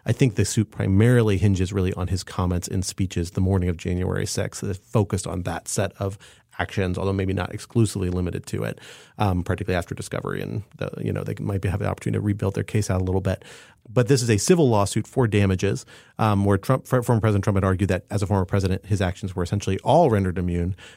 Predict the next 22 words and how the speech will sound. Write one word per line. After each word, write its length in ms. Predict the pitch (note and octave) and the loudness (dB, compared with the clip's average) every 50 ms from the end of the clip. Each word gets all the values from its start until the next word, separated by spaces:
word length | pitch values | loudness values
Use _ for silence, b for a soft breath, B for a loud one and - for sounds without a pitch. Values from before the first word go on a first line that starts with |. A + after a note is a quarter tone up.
| B B _ | B B _
And 360 | C3 C3+ C#3+ D3 D3 C#3+ - - - _ _ | 2 4 4 4 2 2 -2 -6 -12 _ _
the 480 | B2+ A2 G2+ A2+ A2 A2+ A2+ A2+ - - - | -12 -2 2 4 6 6 4 2 0 -6 -16
panel 420 | - - B2+ C#3+ E3 E3 D3 B2 | -2 2 4 4 6 6 4 2
said 240 | - - - G2+ G#2 | 2 2 2 2 2
essentially 360 | A2+ - G#2+ G#2 - A2 A2+ | 2 2 2 0 2 2 2
no, 260 | B2 F3 B3 A3 - | 4 4 2 0 -2
because 320 | - - G#2+ - G#2+ G2 G2+ - - - | -2 -2 0 0 0 0 0 -4 -2 2
in 200 | C3 C3+ C#3 C3+ | 4 4 6 6
making 340 | A#2 A2+ - - A#2 A2 | 4 4 2 0 -2 -2
the 60 | G2 F#2 | -2 -2
speech 400 | - - - - A2+ G#2 - - | -6 -8 -2 -2 -2 -2 -2 -4
and 100 | - G2+ | -4 -2
taking 380 | - G#2 G2 F#2+ G2 G2 G2+ - | -2 -2 -2 0 0 -2 -2 -4
select 260 | - - - F2+ F#2+ C3+ | -6 -6 -4 -2 2 4
other 160 | D3+ E3 C3 | 4 4 4
actions, 280 | A2 F#2+ - G#2+ G2 | 4 2 0 0 2
you 100 | A2+ F3+ | 4 4
were 60 | F3+ G#2 | 4 4
acting 240 | F#2 F#2 - G#2+ | 2 0 -2 -2
as 100 | G#2 F#2+ | -2 -2
a 60 | - G2+ | -4 -6
candidate. 420 | - - D3 E3+ C3+ - - | -2 -2 0 0 0 -4 -6